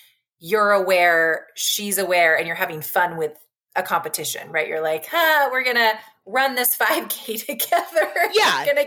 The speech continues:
Speaker 2: I mean,
Speaker 1: compete."
Speaker 2: that's,
Speaker 1: We're not talking
Speaker 2: that
Speaker 1: about
Speaker 2: is
Speaker 1: that.
Speaker 2: healthy
Speaker 1: Yeah. <laughs>
Speaker 2: competition.
Speaker 1: Yeah.
Speaker 2: Sports, totally healthy competition.
Speaker 1: This,
Speaker 2: I'm going
Speaker 1: this
Speaker 2: for
Speaker 1: is more betray-, it, it feels more like betrayal.
Speaker 2: Right.
Speaker 1: Is what,
Speaker 2: Exactly.
Speaker 1: what it is. Because it's,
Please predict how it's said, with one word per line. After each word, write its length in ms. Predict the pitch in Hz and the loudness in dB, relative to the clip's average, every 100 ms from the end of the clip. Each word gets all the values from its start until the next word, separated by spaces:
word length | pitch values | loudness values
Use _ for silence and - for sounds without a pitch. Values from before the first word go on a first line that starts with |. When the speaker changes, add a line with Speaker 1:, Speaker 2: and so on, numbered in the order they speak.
| - | 2
Speaker 2:
I 80 | 359 | 2
mean, 180 | - 311 | 2 4
Speaker 1:
compete." 20 | |
Speaker 2:
that's, 220 | 403 480 | 4 4
Speaker 1:
We're 80 | 349 | 2
not 60 | 339 | 0
talking 80 | 294 | 2
Speaker 2:
that 120 | 403 440 | 2 2
Speaker 1:
about 60 | 254 | 2
Speaker 2:
is 60 | |
Speaker 1:
that. 200 | 202 165 - | 0 -2 -2
Speaker 2:
healthy 300 | 214 247 233 269 | 0 2 0 -2
Speaker 1:
Yeah. 60 | |
<laughs> 0 | |
Speaker 2:
competition. 800 | 226 262 240 285 269 262 277 269 | 0 0 0 -2 -2 -2 0 2
Speaker 1:
Yeah. 160 | 320 349 - - - | 2 0 -4 -10 -8
Speaker 2:
Sports, 720 | - - 269 277 - - - _ _ _ - | -8 -6 0 0 0 -12 -14 _ _ _ -6
totally 460 | 370 370 370 349 | -2 -2 -2 -2
healthy 320 | 302 277 262 247 | 0 0 -2 -4
competition. 840 | 262 240 226 226 214 - - - | -4 -4 -4 -2 -2 -4 -10 -2
Speaker 1:
This, 100 | 269 | 4
Speaker 2:
I'm 220 | 269 311 233 | 4 2 -4
going 240 | - 285 277 | 0 2 2
Speaker 1:
this 120 | 285 | 0
Speaker 2:
for 180 | 349 254 | 2 2
Speaker 1:
is 60 | 262 | 2
more 380 | 254 254 - - _ _ _ _ _ | 4 2 0 -10 _ _ _ _ _
betray-, 480 | 202 226 - 226 208 | -2 0 0 0 0
it, 140 | 208 202 180 - 240 254 | 0 -2 -6 -2 -2 0
it 100 | 233 254 | -2 0
feels 200 | 277 233 | 0 2
more 180 | 220 185 | 0 0
like 200 | 190 - | -2 -2
betrayal. 460 | - 151 - - 220 | -6 -4 -6 -8 2
Speaker 2:
Right. 280 | 294 190 - | 2 2 0
Speaker 1:
Is 160 | 185 | -2
what, 80 | - | 0
Speaker 2:
Exactly. 440 | 151 220 208 170 147 | 0 2 2 0 -2
Speaker 1:
what 80 | - | -2
it 140 | 62 | -4
is. 220 | - - - _ _ | 0 0 -2 _ _
Because 320 | 208 214 202 | -12 -2 0
it's, 180 | 190 190 | 0 -2